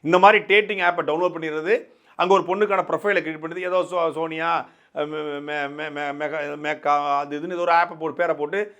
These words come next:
அஹ், சர்மா, குருமான்னு ஒரு பேரை போட்டு ரெடி பண்ணிடுவான். நல்லா கவர்ச்சிகரமான பிரியங்கா, அந்த மாதிரி ஒரு பேரை போட்டு ஒரு ப்ரொஃபைலை கிரியேட் பண்ணிட்டு அந்த ப்ரொஃபைலை பார்த்தோன்னே இவன் போயிட்டு ஆன்லைன் ஆப்ல எல்லாத்துக்கும் ஹாய், ஹாய், ஹாய், ஹாய், ஹாய், ஹாய், ஹாய், ஹாய்ன்னு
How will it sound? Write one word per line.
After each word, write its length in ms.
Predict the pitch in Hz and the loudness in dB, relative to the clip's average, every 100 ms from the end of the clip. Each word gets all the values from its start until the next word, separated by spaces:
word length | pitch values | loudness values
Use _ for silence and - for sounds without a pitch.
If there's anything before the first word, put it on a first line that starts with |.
| _ - | _ -4
அஹ், 120 | 143 | -2
சர்மா, 420 | 151 156 156 147 | 0 0 0 -2
குருமான்னு 300 | 151 156 160 | -4 -4 -2
ஒரு 160 | 165 131 | -2 0
பேரை 220 | 156 156 | 2 2
போட்டு 220 | 135 143 | 0 -6
ரெடி 80 | 139 | -8
பண்ணிடுவான். 340 | 131 113 113 - _ _ _ - | -10 -10 -12 -14 _ _ _ 2
நல்லா 160 | 175 | 4
கவர்ச்சிகரமான 680 | 175 175 185 180 170 165 170 | 6 6 6 0 -4 -4 -6
பிரியங்கா, 420 | 160 160 151 156 | -6 -6 -2 0
அந்த 120 | 151 | -2
மாதிரி 140 | 151 156 | -2 -6
ஒரு 40 | |
பேரை 260 | 147 156 143 | -2 -2 -2
போட்டு 420 | 151 165 156 - _ | -4 -4 -6 -10 _
ஒரு 120 | 151 | -4
ப்ரொஃபைலை 360 | 135 151 185 165 | 0 0 0 -2
கிரியேட் 280 | 151 165 165 | -2 -2 -2
பண்ணிட்டு 580 | 123 101 135 196 - _ _ _ - | -8 -6 -2 -2 -6 _ _ _ 2
அந்த 160 | 175 202 | 4 4
ப்ரொஃபைலை 400 | 208 180 226 208 | 2 2 4 4
பார்த்தோன்னே 400 | 185 175 208 254 202 170 - 175 | 2 0 -2 0 0 -2 -12 -10
இவன் 180 | 185 175 | -6 -2
போயிட்டு 200 | 190 190 | 0 4
ஆன்லைன் 320 | 175 180 165 | 4 2 -2
ஆப்ல 200 | 160 185 | -2 0
எல்லாத்துக்கும் 380 | 170 180 175 165 | 2 2 2 0
ஹாய், 140 | 170 165 | 2 2
ஹாய், 160 | 175 170 | 0 0
ஹாய், 140 | 170 | 0
ஹாய், 160 | 170 170 | 0 0
ஹாய், 300 | 170 160 170 | 0 0 0
ஹாய், 140 | 170 160 | -2 -2
ஹாய், 140 | 170 | -4
ஹாய்ன்னு 220 | 165 180 | -4 -4